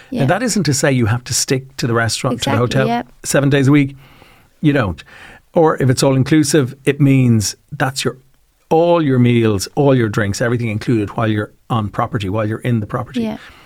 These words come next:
Speaker 2: It doesn't, again, mean that you can't leave. You can, of course, and you can
Speaker 1: Yeah.
Speaker 2: go off and do something different because you're gonna wanna see some,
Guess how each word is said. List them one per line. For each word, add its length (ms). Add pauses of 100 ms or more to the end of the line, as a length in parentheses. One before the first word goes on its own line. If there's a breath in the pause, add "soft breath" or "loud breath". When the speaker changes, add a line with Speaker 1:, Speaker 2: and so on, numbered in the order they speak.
(420 loud breath)
Speaker 2:
It 100
doesn't, 300
again, 340
mean 300
that 120
you 120
can't 260
leave. 400
You 120
can, 220
of 80
course, 320
and 80
you 60
can 100
Speaker 1:
Yeah. 80
Speaker 2:
go 80
off 160
and 100
do 120
something 260
different 340
because 380
you're 140
gonna 140
wanna 200
see 180
some, 220